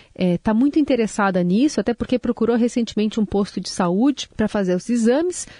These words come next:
Tem cinquenta e nove anos. A Bia diz que tem, é, efeitos desconfortáveis da menopausa. E aí questionou o médico sobre reposição hormonal. E aí houve, houve uma, uma movimentação bastante grande na unidade de saúde. O pessoal estranhou, como se estivesse,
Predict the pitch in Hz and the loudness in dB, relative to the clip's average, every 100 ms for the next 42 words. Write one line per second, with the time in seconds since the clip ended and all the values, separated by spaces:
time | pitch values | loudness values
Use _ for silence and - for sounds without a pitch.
0 | - 269 254 - 202 202 196 208 240 262 | -6 0 0 0 -2 0 0 0 0 0
1 | 269 320 330 - - - - - 196 202 | 0 0 0 -2 -8 -20 -20 -8 -2 0
2 | 202 196 - - 214 - - 226 269 269 | 0 0 -4 -2 -2 -2 0 0 2 0
3 | 202 - 185 190 190 196 - 240 294 311 | -2 -4 -4 -2 -2 -4 -2 0 0 0
4 | 214 180 180 202 190 190 - 185 220 247 | -2 -2 -4 -4 -4 -4 -2 0 0 0
5 | 202 175 170 196 214 202 175 - 170 170 | 0 0 0 0 0 0 -2 0 0 2
6 | 190 233 311 - - - - 392 311 - | 2 0 -2 -6 -16 -8 -2 2 2 0
7 | 359 - 370 262 294 214 240 - - - | -2 0 0 2 2 2 0 -4 -8 -4
8 | 262 269 285 - 285 277 277 277 320 302 | 0 2 2 0 0 0 0 2 2 2
9 | 190 180 202 359 339 277 277 359 320 - | 2 2 2 2 2 2 2 0 -2 -6
10 | - _ - 254 285 269 247 202 170 185 | -18 _ -2 0 2 2 2 0 0 0
11 | 196 190 208 - 247 233 - 220 190 294 | 0 2 0 0 0 -2 -2 -4 -2 -2
12 | 277 202 202 254 226 202 196 175 190 196 | -2 0 2 0 0 0 0 0 -2 -2
13 | - - 208 156 202 247 - 208 220 220 | -8 -4 -2 0 -2 -2 -4 -4 -4 -4
14 | - 240 185 175 185 247 - - 220 - | 0 0 0 0 0 0 -2 -4 -6 -4
15 | 214 190 202 214 | -2 0 0 -4